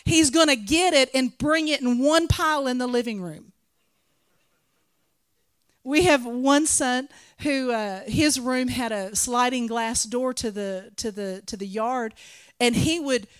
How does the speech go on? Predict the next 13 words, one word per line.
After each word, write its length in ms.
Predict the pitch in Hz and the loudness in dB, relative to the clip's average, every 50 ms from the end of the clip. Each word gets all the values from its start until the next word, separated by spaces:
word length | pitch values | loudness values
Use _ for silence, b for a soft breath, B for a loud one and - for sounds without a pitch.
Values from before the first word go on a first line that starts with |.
| b b b b b - | b b b b b -6
push 380 | - - - 339 339 - - 330 | -2 2 4 4 4 4 4 2
on 220 | 302 294 294 285 | 2 -2 -2 -4
that 220 | 294 294 277 - | -6 -8 -8 -6
door, 380 | 233 277 285 285 285 285 285 285 b b b b _ - | -4 -4 -2 -2 -2 -4 -4 -6 b b b b _ -8
push 440 | - - - 339 339 349 - - - | -6 -2 0 0 0 0 -2 -4 -4
on 200 | 302 285 285 277 | -4 -6 -6 -6
that 260 | 285 277 269 - - | -4 -6 -6 -6 -8
door, 400 | 262 269 277 277 269 277 285 269 b b b b b b | -8 -6 -4 -4 -6 -6 -8 -10 b b b b b b
push 420 | - - - 349 349 359 359 - - | 0 2 2 4 4 2 2 0 0
on 220 | 302 285 277 262 | -2 -4 -4 -4
that 220 | 262 254 254 247 247 | -4 -4 -6 -6 -4
door 180 | 262 262 262 | -4 -4 -4
to 100 | 247 247 | -4 -4